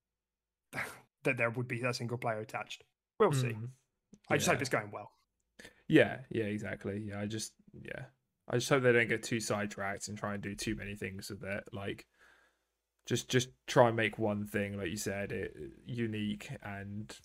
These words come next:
Speaker 2: make it work well, and, you know, weave it
Speaker 1: Yeah,
Speaker 2: into
Speaker 1: yeah.
Speaker 2: the, the, the, the, the universe. You know, you don't need to do too much of it. You don't need to create a single player alongside of it.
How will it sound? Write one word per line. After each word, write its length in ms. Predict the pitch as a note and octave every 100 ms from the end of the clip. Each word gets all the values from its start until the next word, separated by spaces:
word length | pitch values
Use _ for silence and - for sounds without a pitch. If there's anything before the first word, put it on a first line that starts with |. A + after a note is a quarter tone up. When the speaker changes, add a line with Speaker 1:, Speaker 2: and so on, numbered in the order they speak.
| -
Speaker 2:
make 220 | A#2+ A2
it 100 | A#2+
work 300 | G#2+ G2+ -
well, 400 | G#2 G2 G2 G2 G2
and, 340 | G2 G#2+ G#2+ D#3+
you 80 | -
know, 160 | G#2 G2
weave 300 | G#2+ A#2 G#2
it 100 | G2+
Speaker 1:
Yeah, 60 |
Speaker 2:
into 200 | G#2+ -
Speaker 1:
yeah. 60 | A2+
Speaker 2:
the, 260 | G2 G2 G#2 A2
the, 80 | G#2
the, 340 | A2 A2+ A2+ - -
the, 200 | A2 G#2 -
the 80 | G#2
universe. 720 | A2 G#2 G#2 G2+ G#2+ - -
You 120 | A2
know, 80 | G#2
you 160 | G#2+ C3
don't 160 | C#3+
need 160 | C3 B2+
to 80 | A2+
do 140 | A2+
too 160 | G#2+ G#2+
much 280 | G2+ - -
of 80 |
it. 100 | F#2+
You 80 | G2
don't 80 | A2
need 100 | G#2+
to 60 | -
create 200 | - -
a 40 |
single 300 | - D#3 A2
player 260 | - G2+ G2
alongside 520 | G2+ G#2 - G#2 G2+
of 80 | G#2
it. 200 | A2